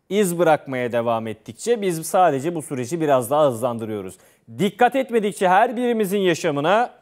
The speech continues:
olumsuz anlamda etki etmeye de devam ediyoruz. Bir de bu işin tarım alanı var. Örneğin yeraltı suları, örneğin kimi akarsular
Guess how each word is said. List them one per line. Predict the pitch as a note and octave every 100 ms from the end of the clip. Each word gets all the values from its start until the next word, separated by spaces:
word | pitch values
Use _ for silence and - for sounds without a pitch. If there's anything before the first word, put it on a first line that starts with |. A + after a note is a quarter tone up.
| _ _ _
olumsuz | C#3+ E3+ F#3 - G3+
anlamda | E3 C3+ C3+ D3 E3+
etki | D3+ -
etmeye | C#3 - C3+
de | E3+ D#3
devam | C3 B2 A2
ediyoruz. | F#2+ F2+ F2+ F2 -
Bir | C4 B3+
de | A#3
bu | C4+
işin | B3+ - B3+ C#4 - _ _ _ _
tarım | F3 G3 A#3
alanı | F#3 C#3 A2 F#2+
var. | E2+ - -
Örneğin | A3+ C4 A#3 F3 G3+ B3+ - _ _ _ _ _
yeraltı | G2+ D3+ G#3 F3+ C3
suları, | B2 A2+ G2 F2 E2 F2
örneğin | C#3 F#3+ A3 F#3+ G#3
kimi | F#3+ F3+ G3+
akarsular | F3+ - F3+ - C#3+ A2 F#2